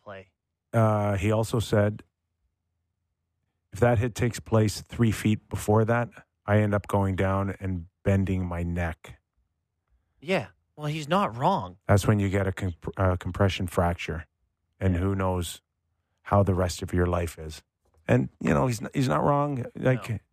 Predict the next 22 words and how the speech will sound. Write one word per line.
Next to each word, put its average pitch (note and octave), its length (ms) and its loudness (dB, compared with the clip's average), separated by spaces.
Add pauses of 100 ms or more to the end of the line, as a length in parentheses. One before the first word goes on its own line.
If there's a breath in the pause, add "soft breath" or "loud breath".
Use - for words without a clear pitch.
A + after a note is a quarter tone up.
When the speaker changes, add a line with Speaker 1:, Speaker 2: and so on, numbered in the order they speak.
(120)
Speaker 2:
but, B2+ 200 4 (800 soft breath)
like, B2+ 180 2 (1400)
the C3 320 0
what D3 260 2
ifs - 360 -2 (120)
are B2 460 4 (400)
the A#2 140 2
thing C3+ 260 2
that A2 140 0
I G#2 60 0
think A#2 200 -2
scares A2+ 640 0
everybody. F2 580 -4 (540)
So A#2 440 0 (2000)
if B2 160 2
I E3+ 160 2 (720)
take C3+ 180 2
a C3 40 2
baseball A#2+ 440 0
swing A2 380 0
at G#2+ 200 -2
you G#2 200 -2